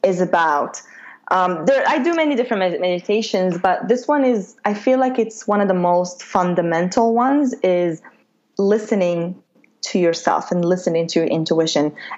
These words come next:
And it, it can take three minutes, five minutes, and this is going to be a relatively short meditation, but I encourage the listeners to just, just let go.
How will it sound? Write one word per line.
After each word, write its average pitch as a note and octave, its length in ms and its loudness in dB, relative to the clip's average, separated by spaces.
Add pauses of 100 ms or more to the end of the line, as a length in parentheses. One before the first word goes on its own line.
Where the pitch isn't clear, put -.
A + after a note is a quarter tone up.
And G3 160 4
it, - 220 -2
it G3 180 2
can G#3 140 2
take F#3+ 340 0 (220)
three G3+ 260 2 (280)
minutes, - 540 -2 (300)
five F3 320 0
minutes, C3 340 -4
and F3 140 0
this F#3 140 0
is F3+ 80 0
going F3 200 0
to F3+ 80 0
be F3 120 2
a E3+ 100 2
relatively E3+ 560 -2
short F3 360 -2
meditation, E3+ 800 -2 (300)
but G3+ 100 2
I F#3+ 80 0
encourage F#3 760 0
the E3+ 80 -2
listeners F3 540 0
to F3 100 -2
just, F3 440 -2 (1500)
just G4+ 280 0
let F4 220 2
go. E3+ 380 0